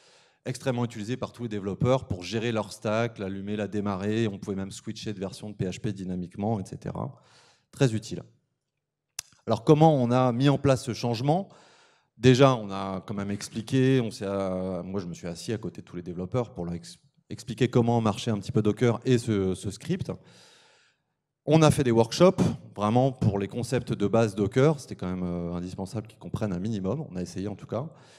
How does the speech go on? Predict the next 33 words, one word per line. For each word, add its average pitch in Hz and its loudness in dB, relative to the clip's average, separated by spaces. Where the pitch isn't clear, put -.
et 117 4
on 120 2
annonçait 120 0
régulièrement 113 -2
tous 123 -4
les 113 2
changements, 107 -2
il 123 2
y - 0
avait 95 -2
quand 101 -6
même 98 -4
beaucoup 104 -2
de - -12
changements 107 -6
sur 92 -8
la, 87 -6
le 87 -10
dépôt 92 -6
Easy 92 -6
Docker 92 -8
Stack, 120 -6
donc 90 -16
on 90 -12
essayait 92 -10
d'expliquer 95 -8
un 95 -4
petit - -12
peu 101 -2
régulièrement 90 -6
en 87 -12
réunion 92 -4
hebdomadaire 95 -2